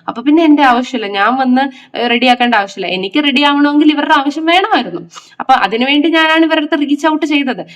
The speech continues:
പക്ഷെ ഇവർക്ക് എന്റെ ഒരു ആവശ്യം ഇല്ലെങ്കിൽ എനിക്കും ആരെയും ഡിപ്പെൻഡ് ചെയ്യേണ്ട ആവശ്യങ്ങളൊന്നുമില്ല. പിന്നെ ഞാൻ കാരണം ഇന്നിന്ന വിഷമം ഉണ്ടായി, എന്റെ അമ്മ കാരണം ഇന്നിന്ന വിഷമം ഉണ്ടായി, അല്ലെങ്കിൽ എന്റെ നെയ്ബർ കാരണം വിഷമം ഉണ്ടായി" എന്നും പറഞ്ഞ് പരാതിപ്പെട്ടിയുമായിട്ട് എന്റെ അടുത്ത് വരണ്ട. ഞാൻ ഇങ്ങനെ തന്നെയാണ്, ഞാൻ മാറാനൊന്നും പോകുന്നില്ല. പിന്നെ,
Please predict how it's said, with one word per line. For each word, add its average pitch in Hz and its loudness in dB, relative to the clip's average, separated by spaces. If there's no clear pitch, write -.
പക്ഷെ 202 -6
ഇവർക്ക് 175 -4
എന്റെ 302 4
ഒരു 277 0
ആവശ്യം 285 2
ഇല്ലെങ്കിൽ 254 -2
എനിക്കും 240 0
ആരെയും 226 0
ഡിപ്പെൻഡ് 208 -4
ചെയ്യേണ്ട 202 0
ആവശ്യങ്ങളൊന്നുമില്ല. 180 -4
പിന്നെ 254 2
ഞാൻ 208 2
കാരണം 320 2
ഇന്നിന്ന 285 2
വിഷമം 254 -2
ഉണ്ടായി, 233 2
എന്റെ 220 0
അമ്മ 240 0
കാരണം 262 0
ഇന്നിന്ന 240 -2
വിഷമം 233 -6
ഉണ്ടായി, 214 -2
അല്ലെങ്കിൽ 214 -2
എന്റെ 214 -4
നെയ്ബർ 208 2
കാരണം 285 4
വിഷമം 262 -2
ഉണ്ടായി" 233 2
എന്നും 233 -2
പറഞ്ഞ് 214 -2
പരാതിപ്പെട്ടിയുമായിട്ട് 233 0
എന്റെ 196 -4
അടുത്ത് 190 -10
വരണ്ട. 170 -4
ഞാൻ 220 2
ഇങ്ങനെ 370 2
തന്നെയാണ്, 208 -2
ഞാൻ 208 -2
മാറാനൊന്നും 196 0
പോകുന്നില്ല. 180 -6
പിന്നെ, 285 0